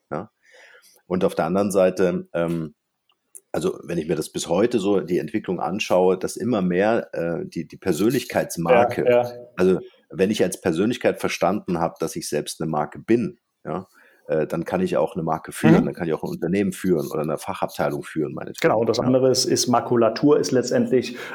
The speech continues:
Speaker 2: äh, das Schwein geschminkt, äh, aber es ist immer noch ein Schwein, auch wenn die Schminke drüber schmiere.
Speaker 1: <laughs>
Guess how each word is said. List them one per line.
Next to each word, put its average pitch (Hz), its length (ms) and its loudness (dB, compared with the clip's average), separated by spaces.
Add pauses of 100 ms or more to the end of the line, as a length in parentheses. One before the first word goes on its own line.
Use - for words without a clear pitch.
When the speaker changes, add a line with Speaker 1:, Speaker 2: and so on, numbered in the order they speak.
Speaker 2:
äh, 113 200 6
das 113 160 2
Schwein 120 400 4
geschminkt, 160 640 2
äh, - 80 2
aber 127 480 6
es 127 100 2
ist 131 80 2
immer 139 140 4
noch 127 120 2
ein 127 100 2
Schwein, 135 360 6
auch 113 240 4
wenn 123 80 4
die 123 60 4
Schminke 139 280 2
drüber 101 260 4
schmiere. 95 460 2 (380)
Speaker 1:
<laughs> - 100 -20